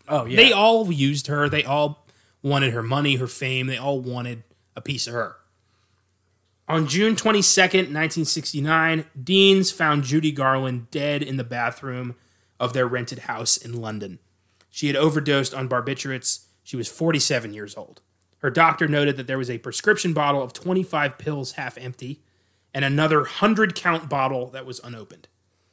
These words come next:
Speaker 2: The death was ruled accidental. In two thousand nineteen, a biopic was made about the last year of Garland's life, simply titled Judy.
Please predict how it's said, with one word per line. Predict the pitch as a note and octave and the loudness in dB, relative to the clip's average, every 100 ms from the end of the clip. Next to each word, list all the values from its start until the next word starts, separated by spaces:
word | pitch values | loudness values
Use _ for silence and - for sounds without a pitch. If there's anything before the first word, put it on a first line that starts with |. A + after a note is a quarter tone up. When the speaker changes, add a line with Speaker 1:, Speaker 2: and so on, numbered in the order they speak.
| _ _ _ _ | _ _ _ _
Speaker 2:
The | C#3 | -2
death | C#3 D3+ D3+ | 4 4 4
was | C3+ | -2
ruled | B2+ C3+ C3 | 0 -2 0
accidental. | A#2 - G#2+ G#2+ - - _ _ _ _ _ _ _ _ _ _ _ _ _ _ _ _ _ _ _ | -2 -2 -4 -8 -14 -20 _ _ _ _ _ _ _ _ _ _ _ _ _ _ _ _ _ _ _
In | C#3+ | -6
two | F#3+ | 2
thousand | A3 G3+ F3+ F3 | 6 6 6 4
nineteen, | E3 D#3+ G3+ A3 A3 | 2 0 0 2 2
a | D#3+ | 0
biopic | D3 D#3 F3 F3 F#3 F3+ | 2 4 2 2 -4 -2
was | D#3 | -2
made | E3 F3 F#3 | 2 2 2
about | D#3 | 0
the | C#3 | 0
last | B2+ C3+ D3+ - | -2 -2 -2 -2
year | C#3 | -2
of | B2+ | 0
Garland's | B2+ B2+ A#2+ A#2+ A#2+ | 2 2 2 -4 -8
life, | D3+ G#3+ - | -4 -6 -6
simply | - C#3 B2+ | -8 -8 -10
titled | - C#3 C3 A2+ A#2 | -12 -12 -10 -12 -6
Judy. | C3 C3 B2+ D3 | 0 0 0 -6